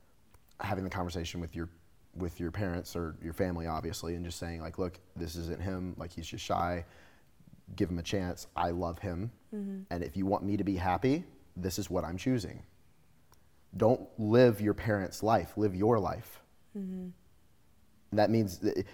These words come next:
Speaker 1: love is the one thing that transcends age, race, culture, distance, everything.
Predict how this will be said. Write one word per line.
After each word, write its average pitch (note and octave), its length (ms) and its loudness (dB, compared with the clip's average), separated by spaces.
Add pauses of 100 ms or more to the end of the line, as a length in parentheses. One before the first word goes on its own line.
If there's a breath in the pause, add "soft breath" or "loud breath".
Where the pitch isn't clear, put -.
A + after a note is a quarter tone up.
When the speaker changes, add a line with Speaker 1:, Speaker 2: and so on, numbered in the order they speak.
Speaker 1:
love B2 480 12
is B2+ 100 6
the A2 100 8
one A2 300 6
thing C3+ 260 4
that - 140 4
transcends A2+ 720 2
age, B2+ 460 8
race, A2+ 480 6 (100)
culture, A#2+ 460 4
distance, A2 720 2
everything. A2 440 2